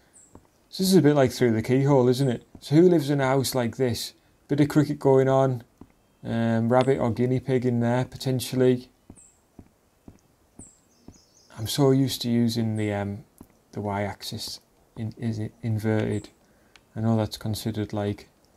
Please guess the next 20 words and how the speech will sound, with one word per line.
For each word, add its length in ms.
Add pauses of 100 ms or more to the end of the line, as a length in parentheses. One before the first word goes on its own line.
(520)
you 80
know, 180
practically 560
illegal 380
amongst 340
gamers 380
these 240
days, 260
but 120
when 180
you 80
come 160
from 180
games 300
like 100
GoldenEye 640
and 120
stuff 280
like 100
that, 260